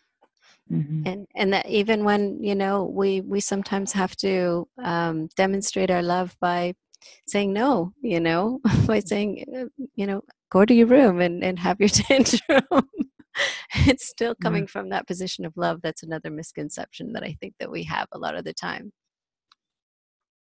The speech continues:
Speaker 2: is we think that, that, that
Speaker 1: Absolutely.
Speaker 2: when we say no or when we do something that we know that, uh, or we feel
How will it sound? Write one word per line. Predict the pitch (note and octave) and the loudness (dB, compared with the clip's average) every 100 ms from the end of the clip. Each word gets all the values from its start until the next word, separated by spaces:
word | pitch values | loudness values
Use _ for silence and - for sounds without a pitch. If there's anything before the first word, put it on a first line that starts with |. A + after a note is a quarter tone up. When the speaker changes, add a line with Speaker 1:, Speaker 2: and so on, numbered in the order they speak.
| _ _ - | _ _ -8
Speaker 2:
is | - | -4
we | D3+ | -4
think | E3+ D#3+ | -6 -4
that, | E3 - | -6 -2
that, | D#3 D#3 | -2 -2
that | - | -6
Speaker 1:
Absolutely. | D#3+ D#3 D#3+ D#3 _ _ _ - | -6 -4 -6 -10 _ _ _ -6
Speaker 2:
when | F3 F3 F3 | 2 2 4
we | E3 | 0
say | - E3 | 2 0
no | D#3+ F#3 A3 G#3+ G#3 | 0 2 2 4 6
or | D#3+ | 6
when | D#3+ D#3+ | 4 0
we | D#3 | -6
do | - F#3 | -4 -4
something | - F#3+ F3 E3+ D3+ | -2 -4 -4 -6 -6
that | D3+ - | -6 -6
we | D#3+ | -6
know | D#3+ E3 E3 | -4 -2 0
that, | D#3 - - - - - _ - | 0 -2 -12 -20 -20 -20 _ -4
uh, | D3+ - | -2 2
or | G3 | 2
we | F#3+ G3+ | 2 0
feel | - - F#3 E3+ | -2 0 2 4